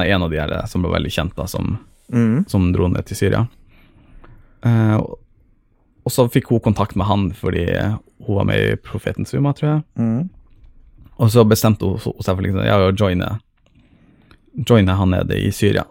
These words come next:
Speaker 1: Så dem, han dro ned, så gifta de seg, og så fikk han, eh, fikk hun unge med han.
Speaker 2: Mm.
Speaker 1: Eh, og så, men så døde han jo etter hvert da.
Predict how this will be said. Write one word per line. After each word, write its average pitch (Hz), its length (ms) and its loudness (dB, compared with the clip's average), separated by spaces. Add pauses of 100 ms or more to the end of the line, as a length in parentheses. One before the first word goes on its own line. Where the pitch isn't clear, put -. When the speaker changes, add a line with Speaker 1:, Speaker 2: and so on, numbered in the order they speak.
Speaker 1:
Så - 140 -2
dem, 104 280 4
han 107 160 6
dro 101 140 4
ned, 101 200 2
så 98 120 -2
gifta 98 240 -2
de 92 140 2
seg, 95 320 -2
og 92 120 -2
så - 120 -14
fikk - 160 -8
han, 95 220 0
eh, 98 500 -2 (540)
fikk 110 120 2
hun 104 120 6
unge 98 280 4
med 98 140 0
han. 147 360 4 (180)
Speaker 2:
Mm. 110 320 -2 (800)
Speaker 1:
Eh, 104 420 2 (1120)
og - 100 -4
så, - 680 0 (640)
men 123 120 2
så 127 100 2
døde 113 260 6
han 92 120 2
jo 90 100 2
etter - 160 -2
hvert 110 160 -2
da. 76 140 -2